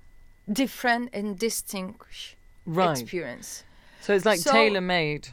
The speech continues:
Speaker 1: Yes.
Speaker 2: experience.
Speaker 1: It's very tailor-made experience. For example, go,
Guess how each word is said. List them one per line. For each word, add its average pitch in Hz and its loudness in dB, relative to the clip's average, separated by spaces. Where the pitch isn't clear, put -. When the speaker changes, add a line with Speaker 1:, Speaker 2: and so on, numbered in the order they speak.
Speaker 1:
Yes. 196 -4
Speaker 2:
experience. 135 -6
Speaker 1:
It's - -6
very 185 -2
tailor-made 85 -12
experience. - -14
For 285 0
example, 185 -6
go, 269 2